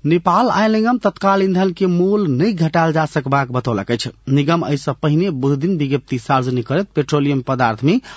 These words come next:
आरो घटा रहला सँ तत्काल मोल नहि घटबाक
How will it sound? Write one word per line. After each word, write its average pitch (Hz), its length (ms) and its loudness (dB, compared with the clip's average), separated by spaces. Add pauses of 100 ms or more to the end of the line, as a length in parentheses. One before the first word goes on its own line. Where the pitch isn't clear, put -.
(220)
आरो 190 300 2
घटा 165 380 0
रहला 143 260 0
सँ 135 180 -6
तत्काल 185 540 0 (120)
मोल 175 380 2
नहि 135 240 0
घटबाक 123 480 -2